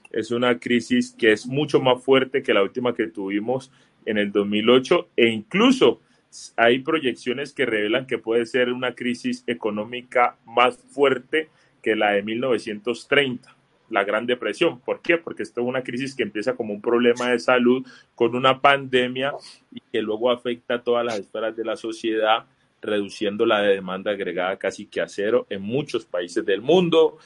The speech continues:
En Estados Unidos hay más de treinta millones de empleos que se han perdido. En Colombia vamos en más de dos millones de empleos. Además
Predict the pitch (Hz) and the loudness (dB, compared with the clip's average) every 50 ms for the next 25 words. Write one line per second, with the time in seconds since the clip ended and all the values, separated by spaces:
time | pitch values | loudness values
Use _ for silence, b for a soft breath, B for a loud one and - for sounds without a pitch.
0 | b b b b - 107 104 101 101 - 113 110 113 113 107 101 101 107 107 107 | b b b b -4 -2 -2 -2 0 4 4 6 6 4 2 -2 0 0 2 2
1 | 113 107 107 110 107 104 107 110 107 - _ _ _ - 123 117 113 110 - 117 | 2 2 2 2 0 2 2 2 0 0 _ _ _ 2 2 2 2 0 2 2
2 | 113 113 107 95 95 101 98 104 104 104 101 95 90 - 104 104 104 107 110 110 | 2 2 0 -4 -4 -2 -2 -2 -2 -2 -4 -6 -6 -6 -4 -2 0 2 2 0
3 | 107 - - _ _ _ _ _ _ _ - 113 107 101 - 107 101 101 98 98 | 0 -2 -10 _ _ _ _ _ _ _ -6 -4 -4 -4 0 0 2 2 2 0
4 | - - 107 110 110 - 123 120 120 123 135 151 160 151 156 151 143 135 120 107 | -2 -4 -6 -6 -2 2 2 2 2 4 4 4 6 6 6 4 2 2 0 -2
5 | - 113 104 104 104 104 107 107 113 113 117 - 117 95 - - 110 107 107 113 | -4 -4 -4 -4 -4 -6 -6 -4 0 2 2 2 2 0 -2 -2 -2 -2 -2 -2
6 | 113 113 113 110 104 98 98 101 98 98 110 110 110 110 110 110 110 107 104 107 | -4 -6 -6 -6 -8 -6 -4 -6 -4 -2 0 0 2 2 0 -2 -6 -10 -8 -8
7 | 107 110 107 101 104 101 101 98 _ - 123 127 135 143 143 139 - - _ b | -10 -10 -10 -8 -8 -8 -8 -10 _ -4 -2 0 2 2 0 -2 -4 -12 _ b
8 | b b b b - - 127 123 120 117 113 117 139 170 202 165 - - - | b b b b 2 4 4 6 6 4 4 4 2 2 2 2 -2 -10 -20